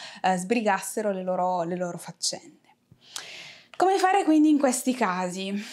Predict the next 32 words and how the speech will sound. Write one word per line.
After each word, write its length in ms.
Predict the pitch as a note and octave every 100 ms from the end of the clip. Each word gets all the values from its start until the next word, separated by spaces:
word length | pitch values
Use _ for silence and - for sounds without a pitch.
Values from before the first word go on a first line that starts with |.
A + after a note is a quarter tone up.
| -
Beh, 160 | C4 C#4+
eh, 420 | B3+ B3+ A#3+ B3+
una 180 | C#4 D4
volta 260 | D#4 B3+
in 100 | G#3+
realtà 260 | A3+ A#3+ C4+
che 80 | A3+
lo 100 | C#4+
sai, 400 | C#4+ G3 F#3+ G#3
ti 140 | G#3
puoi 320 | G3+ F3+ F#3 -
organizzare. 1040 | F#3 F#3 F3+ F3 F3+ F3 D#3 E3 E3 E3+
Quindi, 220 | F3 F#3
tipo, 320 | F#3 F#3 F#3+
il 100 | -
secondo 400 | G3 G#3 G#3+ G#3
giorno 300 | G3+ G#3+ G3
che 80 | F#3
sono 180 | F3 G3+
andata 280 | G3 G3+ A3
in 120 | B3+
banca, 460 | E3+ E3 F3+ G#3+ A3 - - - -
mi 100 | -
ero 140 | F#4+ C#4+
portata 560 | F4 - G#3 F#3+ C#4+
appunto 420 | C4 - G3+ G#3 A#3
il 140 | A3
mio 340 | F#3+ G#3 A3 -
amatissimo, 720 | D#4 C4 B3+ F3 - A#3 B3
ma 100 | G3+
anche 340 | F#3 F#3 B3+
odiatissimo, 800 | A#3+ G#3 B3 A#3+ A#3+ - - B3